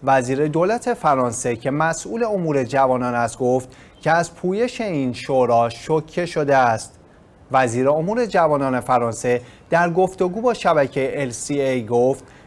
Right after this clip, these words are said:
که این کلیپ تبلیغاتی پوشیدن حجاب را تشویق می‌کند و این با ارزش‌های فرانسوی در تضاد است. ما این موضوع را محکوم می‌کنیم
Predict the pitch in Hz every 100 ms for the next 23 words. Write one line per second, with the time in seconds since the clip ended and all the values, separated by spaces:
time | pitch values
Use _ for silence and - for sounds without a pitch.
0 | - 147 139 135 - 135 123 123 131 120
1 | 131 123 127 123 120 131 131 127 - -
2 | 175 175 - 190 226 240 190 151 131 120
3 | 127 139 139 160 160 - 170 165 156 143
4 | 139 131 123 110 - - - 117 123 120
5 | 123 139 147 156 165 156 180 175 233 254
6 | - 160 139 127 - 127 120 127 143 151
7 | 160 165 151 175 147 139 120 - - -
8 | - - - 135 135 131 131 127 131 127
9 | 135 151 156 - 175 160 - 135 127 113